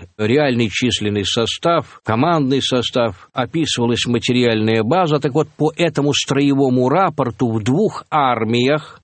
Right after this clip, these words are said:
всего числилось сто тысяч четыреста пятьдесят три солдата и офицера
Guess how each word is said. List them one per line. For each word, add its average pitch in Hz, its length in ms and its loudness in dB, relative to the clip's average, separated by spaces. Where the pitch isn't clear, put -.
всего 143 500 2
числилось 117 1040 -2
сто - 560 -2
тысяч 135 640 -2
четыреста 160 880 0
пятьдесят 123 680 -2
три 135 400 0
солдата 107 800 -2
и 113 240 -6
офицера 156 680 -2